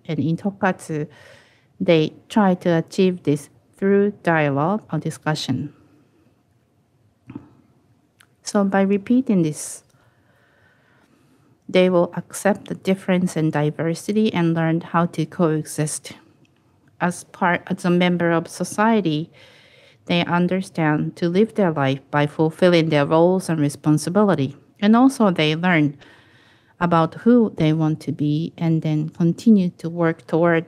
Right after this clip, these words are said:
their dream. So these three qualities, uh, need to be developed through the iteration of activities.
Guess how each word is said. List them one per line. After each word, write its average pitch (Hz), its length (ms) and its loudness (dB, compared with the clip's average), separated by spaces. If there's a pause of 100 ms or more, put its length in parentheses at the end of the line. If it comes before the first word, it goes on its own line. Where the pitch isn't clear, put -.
(120)
their 151 260 0
dream. 147 480 -2 (720)
So 202 280 0
these 208 420 2 (140)
three 190 480 -6 (500)
qualities, 180 720 0 (2250)
uh, 160 320 2 (240)
need 196 260 2
to 190 80 -2
be 170 220 -2
developed 190 800 -2 (480)
through 220 260 6
the - 180 0
iteration 170 640 -2
of 156 140 -8
activities. 151 800 -12